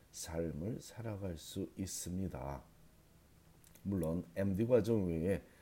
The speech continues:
의료 분야에 종사하는 전문가들이 모두 학습 능력만을 기준으로 전문 분야를 선택했다는 얘기는 절대로 아닙니다. 제가 직접 지도한 학생 중에 최고 명문대학을 삼 점 구팔로 졸업하고 치대를 택한 학생은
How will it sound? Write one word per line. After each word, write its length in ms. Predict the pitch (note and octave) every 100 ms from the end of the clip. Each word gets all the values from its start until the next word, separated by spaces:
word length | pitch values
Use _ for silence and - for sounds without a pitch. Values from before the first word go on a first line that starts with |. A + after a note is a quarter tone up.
| - - - - -
의료 260 | G#2 A#2 C3+
분야에 320 | B2+ B2+ B2
종사하는 460 | A2 G#2+ G#2+ G#2 G2+
전문가들이 640 | G2 G2+ G2 F2 - C2+
모두 320 | C2+ F2 G2
학습 380 | A2+ B2+ - F#3
능력만을 880 | E3 F2 F2 F#2 B2 E3+ D3 A2 A#2
기준으로 420 | G2+ G2 F#2+ F#2+
전문 380 | F#2 F2+ G2+ G2
분야를 320 | E2 F2 E2+
선택했다는 680 | E2+ F#2 F2+ E2+ - E2+ D#2
얘기는 220 | C2+ B1+ B1 - - - -
절대로 880 | - G#2 B2+ - - B2 A#2 B2+
아닙니다. 500 | B2 E2+ D#2+ C#2+ B1+ - - - - - - - - - - -
제가 260 | - F#2+ A#2
직접 360 | A#2 A2+ D3 -
지도한 320 | A#2+ A#2 A2+
학생 360 | G2 - G#2 F2
중에 320 | G#2 F2+ C#2+ - - -
최고 320 | - A#2+ A2
명문대학을 760 | C3 A#2 A2+ G#2 G2 D#2+ C2+ G#1+
삼 260 | - F#2
점 180 | F#2 G#2
구팔로 460 | F2+ - G#2+ G2 A#2+
졸업하고 560 | A2+ F2 F2 D#2 C2+ - - - - -
치대를 480 | - - C3 D3+ E3
택한 300 | - A#2 B2+
학생은 480 | G2+ - E2+ G#2 F#2